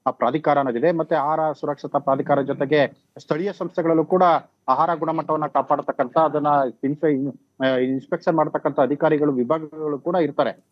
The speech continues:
ಆದ್ರೆ ಅವರೆಲ್ಲರೂ ಕೂಡ ಏನ್ ಮಾಡ್ತಾರೆ, ಅವ್ರ ಕಾರ್ಯಕ್ಷಮತೆ ಎಷ್ಟಿದೆ ಅನ್ನೋದಕ್ಕೆ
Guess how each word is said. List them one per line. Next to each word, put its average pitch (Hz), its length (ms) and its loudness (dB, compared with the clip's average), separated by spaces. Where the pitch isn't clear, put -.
ಆದ್ರೆ 165 180 0
ಅವರೆಲ್ಲರೂ 165 380 0
ಕೂಡ 185 240 0
ಏನ್ 170 340 2
ಮಾಡ್ತಾರೆ, 165 460 0
ಅವ್ರ 151 180 0
ಕಾರ್ಯಕ್ಷಮತೆ 156 760 -2
ಎಷ್ಟಿದೆ 151 540 -4
ಅನ್ನೋದಕ್ಕೆ 151 760 0